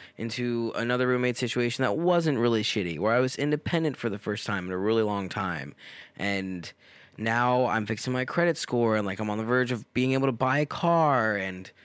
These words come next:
I'm a, I'm a shift supervisor now, and, like, uh, so many good and bad things have happened since some of these pictures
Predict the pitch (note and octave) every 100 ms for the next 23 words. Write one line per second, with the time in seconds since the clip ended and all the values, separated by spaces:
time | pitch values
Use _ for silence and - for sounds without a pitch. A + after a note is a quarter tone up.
0 | G2 - - _ _ _ _ _ _ _
1 | _ _ _ _ _ _ - A#2+ B2 -
2 | - F#2+ B2 A#2+ - D#3+ - G3 E3+ B2+
3 | A2+ G#2+ G#2 F#2+ F2 F2 G2 G#2 F#2+ -
4 | - _ _ _ _ _ _ _ _ -
5 | - - - - D#3 D#3+ D#3 D#3 B2 C3+
6 | C3 A#2+ A2+ G#2 G#2 G2+ - G2+ G2 G2
7 | F#2 F#2 F2+ G2 G#2 G#2 - - - -
8 | A2 G2 F#2 - - - G#2 G2 F#2+ G2
9 | - F2+ - G2 G2+ -